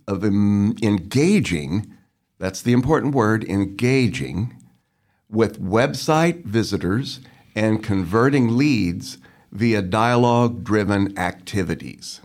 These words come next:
Okay? This style of inbound marketing puts a focus on interactions with the customer and not simply one-way transmission to the customer by the brand.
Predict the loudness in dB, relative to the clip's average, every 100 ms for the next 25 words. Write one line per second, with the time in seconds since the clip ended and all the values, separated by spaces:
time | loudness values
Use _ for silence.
0 | _ _ _ _ _ -8 -6 -2 -2 0
1 | -4 -8 -20 _ _ -20 -20 -20 -18 -4
2 | 2 2 2 -4 -2 2 4 4 2 2
3 | 0 -4 -6 0 4 4 4 4 6 6
4 | 4 2 -2 -6 -14 -20 _ _ _ _
5 | _ _ -2 -2 -2 -4 2 2 2 -2
6 | 0 2 2 2 2 2 -2 -4 -4 -2
7 | -4 -6 -8 -4 -6 -4 -8 -8 -10 -12
8 | _ _ _ _ _ _ _ -4 0 4
9 | 4 4 2 -2 -2 0 0 0 0 0
10 | 2 4 4 4 2 2 0 0 0 0
11 | 0 2 4 2 0 -2 -4 -6 -2 0
12 | 0 -2 -2 -4 -4 -4 -2 -4 -6 -16
13 | -20 _ -20 -4 0 0 0 -2 0 -2
14 | -4 -8 -14